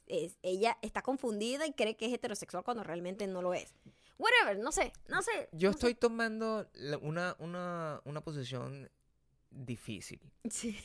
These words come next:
Speaker 1: <laughs>
Speaker 2: Y es esta. Yo creo que no estoy en la capacidad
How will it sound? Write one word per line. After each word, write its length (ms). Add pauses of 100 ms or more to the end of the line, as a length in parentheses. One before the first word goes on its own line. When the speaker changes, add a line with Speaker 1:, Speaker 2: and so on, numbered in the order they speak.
(120)
Speaker 1:
<laughs> 920
Speaker 2:
Y 120
es 100
esta. 340 (300)
Yo 300
creo 500 (360)
que 160
no 280
estoy 460
en 100
la 80
capacidad 680